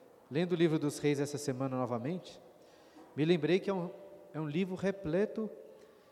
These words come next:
de histórias muito legais, de histórias muito curiosas até,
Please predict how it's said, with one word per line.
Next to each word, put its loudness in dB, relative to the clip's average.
de -4
histórias 2
muito 0
legais, 0
de -8
histórias 0
muito -4
curiosas 2
até, 0